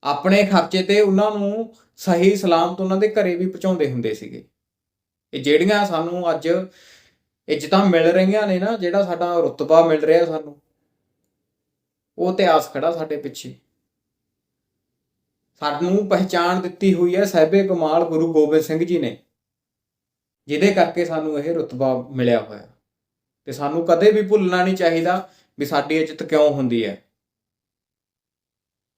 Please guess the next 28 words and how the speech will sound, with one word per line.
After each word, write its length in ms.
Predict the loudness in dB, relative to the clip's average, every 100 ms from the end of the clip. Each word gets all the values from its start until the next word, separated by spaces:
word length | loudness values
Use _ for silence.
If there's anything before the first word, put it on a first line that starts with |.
| _ _ _ _ _ -4
ਜਿਵੇਂ 480 | 0 4 4 2 -2 -12 _ -10
ਅਠਾਰਵੀਂ 500 | -2 4 4 4 0
ਸਦੀ 280 | 0 2 4
ਦੇ 80 | 2
ਸਿੱਖਾਂ 380 | 2 -4 0 0
ਨੇ 120 | 2
ਕਿਰਦਾਰ 500 | 2 4 6 6 4
ਦਿਖਾਏ 360 | 0 2 2
ਸੀ 120 | 2 0
ਨਾ, 160 | -2
ਤੇ 100 | -2
ਸਾਨੂੰ 380 | -2 -2 0 0
ਅੱਜ 160 | 0 -2 -4 -10 _ _ _ _
ਰੁਤਬੇ 420 | -8 -4 0 2 2
ਮਿਲ 200 | 2 2
ਰਹੇ 240 | 2 2
ਨੇ, 100 | 0
ਇੱਜ਼ਤਾਂ 400 | -2 0 2 2
ਮਿਲ 140 | 2
ਰਹੇ 180 | 0 0
ਨੇ, 140 | -2 -4
ਤੇ 100 | -4
ਸਾਨੂੰ 440 | -4 -4 0 2
ਇਹ 180 | 2 4
ਰੁਤਬੇ, 440 | 4 2 2 2
ਇੱਜ਼ਤਾਂ 580 | 0 -2 -4 -2 2 2
ਜਿਹੜੀਆਂ 420 | 2 0 2 0
ਨੇ, 340 | 0 -2 -4